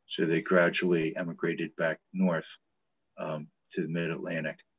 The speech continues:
although small, I believe small, uh, Quaker meetings did persist and probably still do down in, uh, south, southern part of the U S.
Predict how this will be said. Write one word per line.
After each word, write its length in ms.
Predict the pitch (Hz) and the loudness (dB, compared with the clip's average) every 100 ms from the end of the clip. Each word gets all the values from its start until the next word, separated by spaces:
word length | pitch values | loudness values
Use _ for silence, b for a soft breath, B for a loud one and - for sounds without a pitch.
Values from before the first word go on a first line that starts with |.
| _ _ _ | _ _ _
although 240 | 80 85 78 | -4 0 0
small, 580 | - 90 80 80 78 - | 0 0 2 2 2 -2
I 40 | - - | -8 -4
believe 240 | 87 80 | -2 -2
small, 480 | - 90 82 80 73 | -2 0 2 0 0
uh, 240 | 78 73 - _ _ _ _ _ _ _ _ _ - - | 0 -2 -8 _ _ _ _ _ _ _ _ _ -16 -6
Quaker 300 | - 90 90 | 2 2 4
meetings 360 | 90 85 82 - | 0 0 -2 -2
did 180 | 80 | -4
persist 520 | - - - 80 78 - | -4 -4 -2 -2 -4 -8
and 220 | 90 95 | -16 -12
probably 280 | 85 82 78 | -8 -6 -6
still 240 | - 82 | -6 -6
do 320 | 78 87 85 - _ _ _ _ _ _ - | -2 -2 -2 -4 _ _ _ _ _ _ -4
down 380 | 85 80 80 95 | 0 0 -2 -6
in, 280 | 80 78 78 | -8 -8 -6
uh, 180 | 78 - | -6 0
south, 380 | - 80 78 - 156 - 95 | 2 2 -2 -10 -18 -18 -6
southern 320 | - 85 80 | -4 -4 -8
part 160 | - | -8
of 60 | 80 | -6
the 60 | 85 | -4
U 180 | 80 | -2
S. 240 | 82 - | -2 -2